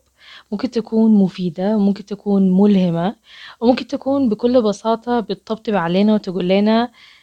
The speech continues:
"Guess what؟ في ناس تانية موجودة في الحياة بتعدي بنفس التجارب ونفس التشالنجز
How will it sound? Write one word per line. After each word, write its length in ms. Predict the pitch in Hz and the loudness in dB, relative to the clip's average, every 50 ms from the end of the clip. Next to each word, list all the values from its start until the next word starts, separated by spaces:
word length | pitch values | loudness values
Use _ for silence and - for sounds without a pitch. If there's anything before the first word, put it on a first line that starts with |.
| _ _ _ 190 208 | _ _ _ -6 -4
"Guess 100 | 208 208 | -4 -4
what؟ 380 | - - 214 226 240 - - - _ _ _ _ | -4 -4 -4 -4 -4 -6 -12 -20 _ _ _ _
في 180 | _ - 196 190 | _ -6 -2 0
ناس 260 | 196 196 196 196 - | 2 2 0 -2 -4
تانية 440 | - 202 202 202 202 214 220 226 220 | -4 -2 0 0 2 2 2 2 2
موجودة 420 | 202 180 170 165 160 190 185 190 | 0 0 -2 -2 -4 -6 -6 -6
في 100 | - - | -8 -10
الحياة 460 | 175 165 165 175 180 190 202 220 240 | -12 -10 -8 -4 -4 -2 0 0 -2
بتعدي 720 | 240 190 196 - 185 175 190 202 196 185 - 226 220 220 202 | -2 -4 -8 -8 -4 -2 0 0 -2 -4 -6 -4 -4 -4 -4
بنفس 540 | 170 185 185 208 247 247 - - - - | -4 -2 -2 -2 -2 -4 -6 -12 -14 -14
التجارب 600 | 202 - _ - 190 165 190 190 208 226 240 190 | -14 -12 _ -12 -8 -4 -2 -2 0 0 -2 -2
ونفس 260 | 190 185 196 190 - 208 | -2 -2 -4 -4 -6 -10
التشالنجز 800 | - _ - - 190 190 190 202 214 214 220 254 247 247 - | -14 _ -8 -6 -4 -2 0 0 0 -2 -2 -4 -6 -6 -10